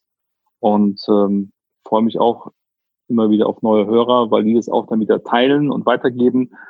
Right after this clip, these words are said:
Und so unser Ziel ja, äh, David, dein Ziel und mein Ziel und auch vieler Kollegen ist ja auch, den Finanzplatz Deutschland einfach ein bisschen besser zu machen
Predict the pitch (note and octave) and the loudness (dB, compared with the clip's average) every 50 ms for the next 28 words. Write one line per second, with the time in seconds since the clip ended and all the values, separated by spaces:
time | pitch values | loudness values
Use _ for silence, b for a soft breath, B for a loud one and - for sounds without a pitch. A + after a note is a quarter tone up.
0 | B B B B B B B B B - B2 A#2+ A#2 A2 - - - A#2+ A2 A2+ | B B B B B B B B B 0 2 2 2 0 -2 -4 -2 -2 -2 -2
1 | _ _ _ - - C3+ C3+ D3 C#3 - - D#3 C#3+ C3 C3+ C3 B2+ B2+ B2+ B2 | _ _ _ -2 0 2 2 2 0 -2 -4 -2 0 2 2 4 4 4 2 2
2 | A#2+ - - - - - A2+ A2+ A2+ G#2+ G#2+ A#2 A#2+ A#2+ B2 B2 _ - - A2+ | 0 -2 -6 -10 -6 -2 0 2 2 2 2 0 0 0 0 -2 _ -2 0 0
3 | A#2 A#2+ A#2+ - A#2+ A#2 A2+ A#2 A#2 B2 A#2+ - B2+ B2 A#2 - - - - _ | 0 0 -2 0 0 2 2 2 2 0 -2 -2 -2 -2 -2 0 -2 -4 -6 _
4 | _ _ _ - - B2 B2 A2+ - - A2+ A2+ A2 A#2+ A2 - B2 A2 G#2 G#2+ | _ _ _ -6 0 0 0 0 2 2 2 2 2 2 0 2 0 0 0 0
5 | - A#2 G#2+ - A#2 A2+ A2+ A#2 - - A#2+ - - A2 A2 A#2 A#2 A2+ - - | -2 -4 -4 -2 -2 -2 -2 -2 -2 -4 -6 -4 0 0 0 0 0 -2 -4 -4
6 | G2 A2 G2+ G2 G2+ - - F#2+ G#2 G2+ - G2+ - - - G2 F#2 F2+ - - | -4 -4 -4 -4 -4 -4 -4 -2 -2 -2 -4 -6 -8 -8 -8 -8 -6 -8 -8 -8
7 | G#2 G#2+ A#2 | -10 -12 -12